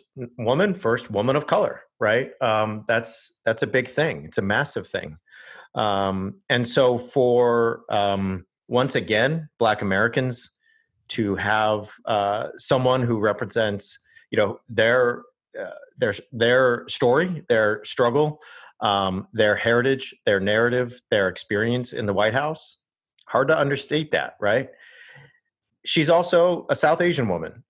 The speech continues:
Um, I'm an Asian American, and just to have someone, um, who, uh, you know, is from any part of Asia, Indian subcontinent, wh-, wherever it may be, is just, it's just a big step forward.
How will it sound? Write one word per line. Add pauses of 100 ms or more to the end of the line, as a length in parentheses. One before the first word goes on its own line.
Um,
I'm
an
Asian
American, (800)
and
just
to
have
someone, (480)
um, (160)
who, (480)
uh, (560)
you
know,
is
from
any
part
of (540)
Asia, (440)
Indian
subcontinent, (120)
wh-,
wherever
it
may
be,
is
just,
it's
just
a
big
step
forward.